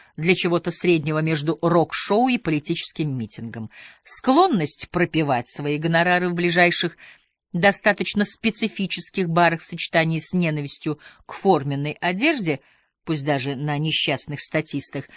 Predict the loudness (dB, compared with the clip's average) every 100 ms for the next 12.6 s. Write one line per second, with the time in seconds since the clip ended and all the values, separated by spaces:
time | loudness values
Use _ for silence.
0 | -20 -12 -2 0 0 -2 0 2 2 0
1 | 2 0 0 -2 -2 -2 -2 0 0 4
2 | 4 2 -2 -2 0 0 0 -2 2 2
3 | 2 0 -2 -2 -6 -8 -8 -6 -6 -4
4 | -6 -6 -6 -8 _ _ _ _ _ _
5 | -4 2 4 6 4 2 _ -4 -2 2
6 | 2 4 4 2 2 2 0 0 0 -2
7 | -6 _ _ _ _ _ 0 4 6 4
8 | 0 -6 -10 -10 -20 -12 0 4 6 6
9 | 6 4 4 6 6 6 6 6 6 4
10 | 0 2 0 0 -2 -2 -2 -2 -2 -4
11 | -4 -6 -4 -4 -2 -2 -2 -4 -2 -2
12 | -2 -2 -2 -2 -2 -4